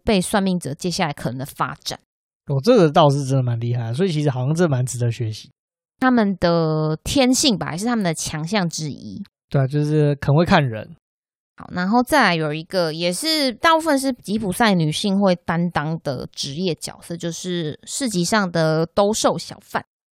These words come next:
Speaker 2: 这个就是我爸遇到的那一种吗？
Speaker 1: 诶，你爸是遇到吉普赛小姑娘推花给他吗？
Speaker 2: 好像是这样子。
Speaker 1: 哦，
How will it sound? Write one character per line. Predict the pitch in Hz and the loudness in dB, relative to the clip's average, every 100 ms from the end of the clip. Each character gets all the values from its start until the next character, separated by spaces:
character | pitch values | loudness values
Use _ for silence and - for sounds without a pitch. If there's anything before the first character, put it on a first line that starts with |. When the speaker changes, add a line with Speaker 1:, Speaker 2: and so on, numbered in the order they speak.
| _ _ | _ _
Speaker 2:
这 | 196 | 4
个 | 190 | 6
就 | 190 | 6
是 | |
我 | 180 139 | 6 4
爸 | 160 160 | 4 4
遇 | 156 | 6
到 | 151 135 | 6 4
的 | |
那 | 131 | 0
一 | 127 | 0
种 | 123 107 | -2 -4
吗？ | 110 - _ _ _ - | -8 -12 _ _ _ -4
Speaker 1:
诶， | 370 427 | -2 0
你 | 233 | 2
爸 | 330 | 2
是 | 320 320 | 0 0
遇 | 294 | 0
到 | 269 285 262 | 2 4 4
吉 | 233 | 2
普 | |
赛 | 226 269 | 4 4
小 | 220 165 | 4 2
姑 | 196 | 0
娘 | 196 175 165 175 | 0 0 -2 -4
推 | 165 208 | 0 4
花 | 208 | 4
给 | 185 151 | 2 -4
他 | 151 143 | -6 -4
吗？ | 143 175 - | -6 -8 -4
Speaker 2:
好 | - 170 | 4 6
像 | 226 | 8
是 | 220 208 | 6 6
这 | |
样 | 190 151 | 6 6
子。 | 131 123 - - | 2 0 -2 -6
Speaker 1:
哦， | - 175 | -2 -2